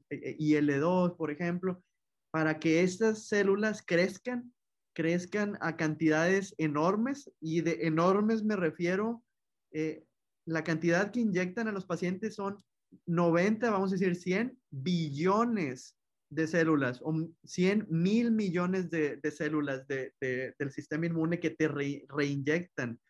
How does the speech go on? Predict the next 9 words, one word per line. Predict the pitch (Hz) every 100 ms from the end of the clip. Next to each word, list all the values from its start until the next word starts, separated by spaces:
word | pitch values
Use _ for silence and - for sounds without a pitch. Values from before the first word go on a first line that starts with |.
| _
Son | - 180 190
tus | 226
propias | - 208 233 220
células | 220 208 214 214
que | 185
estaban | 180 170 202
en | 202 180
pequeñas | 160 180 202 233
cantidades, | 240 226 208 170 156 208 262